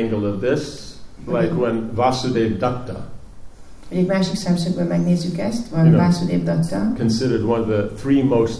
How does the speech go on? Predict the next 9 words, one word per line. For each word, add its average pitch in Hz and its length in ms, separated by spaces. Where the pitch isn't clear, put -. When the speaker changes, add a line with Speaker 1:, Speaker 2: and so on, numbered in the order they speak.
Speaker 1:
merciful 113 540
persons 104 560
in 95 120
the 95 220
universe. - 520
Speaker 2:
Aki 180 180
az 185 180
univerzum 175 680
három 175 600